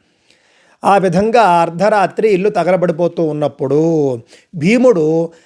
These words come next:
అంతకు ముందే తవ్వి ఉంచినటువంటి సొరంగం ద్వారా తల్లిని అలాగే అన్నదమ్ముల్ని కూడా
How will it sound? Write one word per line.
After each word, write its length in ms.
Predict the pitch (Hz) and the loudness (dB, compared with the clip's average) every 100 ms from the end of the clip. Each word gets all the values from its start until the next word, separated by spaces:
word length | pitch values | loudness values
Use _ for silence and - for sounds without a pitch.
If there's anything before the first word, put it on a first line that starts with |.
| _ | _
అంతకు 340 | 175 165 185 180 | -10 -6 -6 -4
ముందే 480 | 170 196 208 220 | -4 0 4 4
తవ్వి 380 | 220 190 175 196 | 4 -2 0 0
ఉంచినటువంటి 800 | 202 185 175 185 170 170 170 165 | 0 -2 -6 -8 -6 -6 -6 -6
సొరంగం 520 | 170 160 175 175 165 | -6 -6 -4 -4 -6
ద్వారా 680 | 143 139 143 202 208 147 156 160 _ _ _ | -4 -2 0 2 2 2 -2 -4 _ _ _
తల్లిని 640 | 175 151 165 165 190 226 - _ - | -2 0 2 0 0 -2 -8 _ -2
అలాగే 360 | 170 170 170 | 0 2 2
అన్నదమ్ముల్ని 680 | 180 160 170 175 170 165 165 | 0 -2 -4 -4 -4 -4 -6
కూడా 640 | 156 151 175 202 147 156 | -4 -4 -2 -2 -2 -4